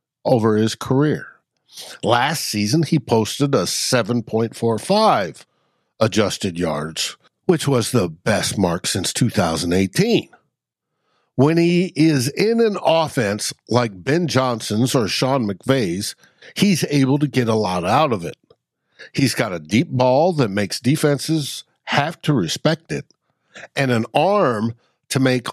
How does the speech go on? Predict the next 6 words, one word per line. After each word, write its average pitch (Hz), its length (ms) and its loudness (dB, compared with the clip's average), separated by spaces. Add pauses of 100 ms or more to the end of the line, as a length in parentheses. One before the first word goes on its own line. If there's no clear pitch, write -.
all 185 320 2
the 107 100 0
necessary 98 640 0
throws. 107 580 -2 (1080)
He 131 360 2
also 123 760 0